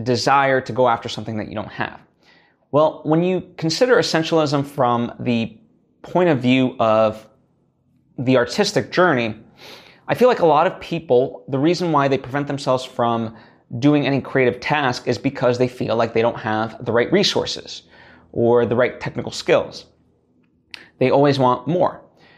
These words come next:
Well, that prevents them from doing something. And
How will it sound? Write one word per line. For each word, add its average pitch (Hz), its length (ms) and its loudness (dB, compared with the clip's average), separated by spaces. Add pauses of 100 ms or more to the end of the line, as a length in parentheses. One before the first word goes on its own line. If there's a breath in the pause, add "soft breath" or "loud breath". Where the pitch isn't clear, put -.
(140 soft breath)
Well, 135 460 2
that 135 340 -4
prevents 165 300 -2
them 165 160 -2
from 131 200 -6
doing 147 280 0
something. 107 480 -10
And 117 380 -6